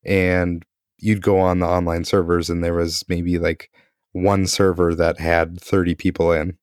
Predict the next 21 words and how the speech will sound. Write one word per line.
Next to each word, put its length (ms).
and 140
everybody 340
else 240
was, 340
every, 300
all 120
the 120
other 140
servers 320
were 100
just 300
empty. 400
Basically, 340
the 60
whole 140
game 400
is, 460
like, 440
uh, 320
just 340
crazy 840